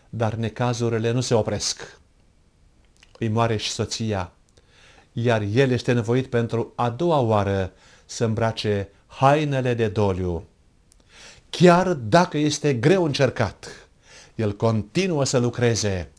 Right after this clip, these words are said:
Timp de câțiva ani nu aduce niciun rod pentru Dumnezeu, în ciuda tuturor eforturilor făcute.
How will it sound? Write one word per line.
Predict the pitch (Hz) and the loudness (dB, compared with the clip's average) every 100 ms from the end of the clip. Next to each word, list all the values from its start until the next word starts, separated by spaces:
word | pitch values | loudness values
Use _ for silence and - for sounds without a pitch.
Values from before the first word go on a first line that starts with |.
| - - - - | -20 -20 -20 0
Timp | 190 180 | 0 2
de | 147 151 | 2 2
câțiva | 165 139 147 - | 0 0 -2 -2
ani | 156 156 131 110 98 - - - _ | 0 0 2 0 -4 -8 -20 -20 _
nu | 151 196 | -4 -2
aduce | 165 170 175 160 156 156 _ _ | -2 -4 -2 -2 -2 -6 _ _
niciun | 170 185 185 175 | -8 -6 -4 -2
rod | 160 156 165 123 | 0 2 2 0
pentru | - 110 107 | -2 -2 -4
Dumnezeu, | 107 101 95 120 120 123 - - _ | -4 -4 -2 0 2 0 -4 -20 _
în | - 139 | -2 0
ciuda | 123 - 190 208 127 101 92 - _ | 0 -2 0 0 2 0 -2 -6 _
tuturor | 220 254 147 117 107 - - - | 0 2 2 2 2 0 -8 -10
eforturilor | 113 120 - 131 131 123 107 101 98 | -2 0 2 2 2 0 -6 -4 -6
făcute. | 92 - 92 104 - 113 107 | -6 -8 -8 -10 -10 -14 -16